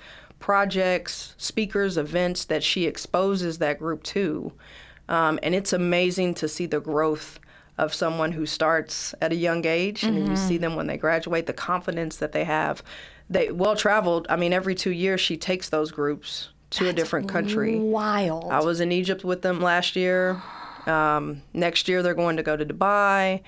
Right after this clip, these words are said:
Speaker 2: Oh my
Speaker 1: So it's,
Speaker 2: gosh.
Speaker 1: it's really a, a powerful program. It's, it's designed to equip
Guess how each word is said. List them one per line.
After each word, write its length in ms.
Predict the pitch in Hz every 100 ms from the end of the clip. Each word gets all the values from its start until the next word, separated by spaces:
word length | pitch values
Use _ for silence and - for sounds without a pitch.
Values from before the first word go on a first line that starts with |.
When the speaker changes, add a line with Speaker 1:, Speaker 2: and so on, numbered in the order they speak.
| - -
Speaker 2:
Oh 320 | 269 302 302
my 240 | 247 170
Speaker 1:
So 460 | 151 151 190 180 185 190
it's, 300 | 196 170 185
Speaker 2:
gosh. 80 | 196
Speaker 1:
it's 260 | 196 -
really 460 | 185 196 214 226 214
a, 120 | 165
a 140 | - 139
powerful 600 | - - 190 202 196 190
program. 800 | - 170 165 160 156 160 156 156 - - - - -
It's, 360 | 160 165 - -
it's 240 | 160 160 -
designed 800 | 175 170 165 175 185 190 196 160
to 340 | - 175 170 160
equip 600 | 156 - - 190 196